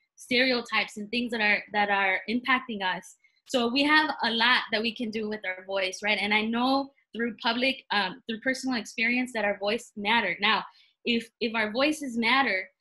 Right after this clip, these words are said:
our students have a right to discover their voice. They have a right to develop and strengthen their voice. What we have to remember as teachers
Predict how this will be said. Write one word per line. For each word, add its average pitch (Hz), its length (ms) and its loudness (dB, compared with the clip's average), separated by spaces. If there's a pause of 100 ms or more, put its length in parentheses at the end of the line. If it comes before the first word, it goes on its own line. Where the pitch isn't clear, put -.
(180)
our 226 80 4
students 269 500 -2
have 254 180 2
a 247 100 -2
right 208 420 2 (520)
to 240 300 -2
discover 247 720 0
their 196 180 0
voice. 180 500 -6 (180)
They 220 80 0
have 226 180 -2
a 226 100 -4
right 220 360 2 (540)
to 262 380 0
develop 233 440 2 (120)
and 220 140 -2
strengthen 254 540 -2
their 196 180 -4
voice. - 480 -10 (480)
What 247 180 0
we 277 160 4
have 311 260 4
to 311 100 -4
remember 247 420 0
as 247 220 0
teachers 320 520 -2